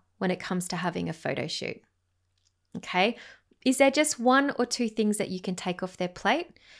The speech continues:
and help them? Okay. Now I'm gonna come back again,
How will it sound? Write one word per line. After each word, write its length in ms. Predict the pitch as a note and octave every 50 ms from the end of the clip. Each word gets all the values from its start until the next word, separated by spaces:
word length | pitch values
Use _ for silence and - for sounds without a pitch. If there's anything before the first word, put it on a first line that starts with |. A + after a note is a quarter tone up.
| - _ _ _
and 160 | - F#3 F#3 F3+
help 300 | - - F#3 F#3 F#3 -
them? 260 | F3 E3 E3 E3 E3 - - _ - -
Okay. 480 | F#3 - - - F3+ F#3+ A3 C4+ C#4 _ - - - - - - -
Now 160 | - G3+ G3 -
I'm 180 | - G#3+ A3
gonna 200 | G#3+ B3 B3+ D#4
come 220 | D4+ - D#4+ D#4+ D#4
back 200 | D4 C#4+ C#4+ -
again, 540 | B3 F3+ - F#3+ F3 F3+ G3 A3+ D4+ E4+